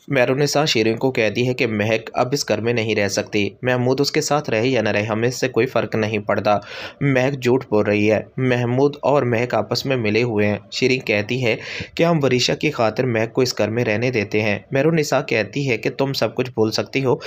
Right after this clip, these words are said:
लेकिन मैं नहीं, मैं कभी भी उसे इस घर में रहने नहीं दूंगी। मैं नहीं चाहती कि अब वो इस घर में रहे। शीरीन कहती है कि वरीशा के लिए महक बहुत ही ज़्यादा परेशान है, महक बदल चुकी है, महक को अपनी गलती का एहसास हो चुका है।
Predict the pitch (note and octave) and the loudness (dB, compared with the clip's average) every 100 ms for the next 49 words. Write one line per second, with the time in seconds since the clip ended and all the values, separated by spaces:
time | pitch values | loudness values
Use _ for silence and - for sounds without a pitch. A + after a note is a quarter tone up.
0 | - - D3 F3 F#3+ D#3+ A2 G#2+ G#2+ G#2+ | -12 -4 0 2 2 2 2 2 0 -2
1 | - D#3 D#3 C#3 D3+ D3+ D#3 D3 D#3 D3+ | -4 -2 0 0 0 2 2 2 0 0
2 | A2+ A#2 B2+ G#2+ A2+ B2 G#2+ G2+ G2+ G2+ | -2 0 0 0 0 0 -2 0 0 0
3 | G#2 G#2 - A#2+ A#2 C3 B2+ G#2+ B2 B2 | 0 -2 -2 0 2 0 0 0 0 -2
4 | A#2 A#2 A#2+ - G#2+ G2+ A2 D3+ - - | 0 2 0 0 -2 0 0 -4 -8 -10
5 | - A#2 A2+ A2 - - B2+ C#3 C#3 G#2 | -2 2 4 2 0 0 2 2 0 -2
6 | G#2 B2 A2+ A2+ B2 A2 G#2+ - B2 B2+ | 0 0 0 0 0 0 0 0 -2 -2
7 | - - - D3 C#3+ D#3 C#3 D3 - C#3+ | -6 -18 -2 2 4 4 2 0 -2 0
8 | C#3+ D3+ B2+ B2 C3 D3 C#3+ G#2+ A#2+ A#2+ | 0 0 0 0 0 -2 0 0 0 -2
9 | G#2 G#2 G#2+ G#2 A2 A#2 B2+ - A2 B2 | -2 0 0 0 0 0 -2 -2 -2 -2
10 | A2+ - C3 B2 A2 G#2+ A#2+ A2 A#2+ A2+ | -2 -2 -2 0 -2 0 -2 0 -2 0
11 | G#2+ A#2+ A#2+ A#2 A#2 A2+ A#2+ B2+ G#2+ G#2 | -2 -2 -2 -2 -2 0 -2 0 -2 -2
12 | G#2+ C#3 A#2+ | -2 0 0